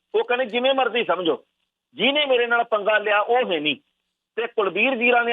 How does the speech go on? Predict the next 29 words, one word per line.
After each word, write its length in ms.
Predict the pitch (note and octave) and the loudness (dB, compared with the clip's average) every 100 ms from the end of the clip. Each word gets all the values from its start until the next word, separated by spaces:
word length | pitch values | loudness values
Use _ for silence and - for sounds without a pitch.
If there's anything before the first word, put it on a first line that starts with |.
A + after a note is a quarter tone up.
| G#3 | 0
ਅੱਜ 120 | G3 | -2
ਸੋਸ਼ਲ 380 | - G3+ G#3 G#3+ | -2 -4 -2 -2
ਮੀਡੀਆ 300 | A3 G3+ G#3 | -2 -2 -2
ਤੇ 100 | G3 | -2
ਪੋਸਟ 360 | - E3+ E3 G3+ | -6 -10 -6 -2
ਕਰਤਾ, 380 | A3 - - G#3+ - _ _ _ _ - | -4 0 -2 -2 -8 _ _ _ _ -10
ਕਹਿੰਦਾ 240 | G#3 A#3 B3 | -4 -2 0
ਜੀ 160 | C#4+ C4+ | 0 2
ਰਾਵਣ 540 | F#3+ E3+ F#3 A3+ B3 | 4 4 4 2 0
ਨੂੰ 200 | A#3+ A#3+ | 0 0
ਵੀ 140 | B3+ | -2
ਚਾਰ 380 | - A#3+ F#3+ G3+ | 0 2 2 2
ਵੇਦਾਂ 340 | G#3+ G#3+ A3 A3 | 0 0 0 0
ਦਾ 160 | A3 | 0
ਗਿਆਨ 340 | F3+ F3+ E3 F#3+ | 2 0 2 -2
ਸੀ 340 | - A3 A#3+ | 0 2 2
ਤੇ 260 | B3 B3 B3+ | 2 2 4
ਉਸ 300 | A3 G#3 G3+ | 2 0 0
ਤੋਂ 140 | A3+ A3 | -2 -2
ਬੁੱਧੀਮਾਨ 640 | F3+ F#3 B3 A3+ G#3 G#3 | -4 -4 -4 0 0 0
ਕੋਈ 300 | - F#3+ G3 | -2 0 0
ਨਹੀਂ 160 | G#3+ G#3 | -2 -4
ਸੀ, 220 | A3 A#3+ | -2 0
ਪਰ 220 | A#3+ A3+ | 2 2
ਉਹਨੂੰ 380 | G#3+ G#3 A3 A3+ | 2 0 2 0
ਵੀ 180 | A3+ F#3+ | 0 -2
ਹੰਕਾਰ 460 | F#3+ - D#3+ D#3+ | -2 0 0 2
ਲੈ 160 | E3+ E3+ | 0 0
ਬੈਠਿਆ। 580 | D#3+ D#3 F3+ F#3 A#3 | 0 -2 -2 -2 -2